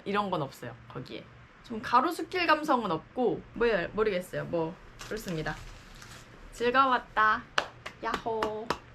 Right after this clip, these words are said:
이제 진짜 돈을 아끼겠습니다, 이번 달.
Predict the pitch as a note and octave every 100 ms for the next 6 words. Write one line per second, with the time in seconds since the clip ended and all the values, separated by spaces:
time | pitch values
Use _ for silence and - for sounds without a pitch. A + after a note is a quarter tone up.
0 | B3 A#3+ C4 C4 C#4 C4+ C4 A3+ A3 F#3+
1 | D#3+ A3+ G#3+ G#3 - E3+ D#3 D#3+ D#3 D#3
2 | D#3 C#3+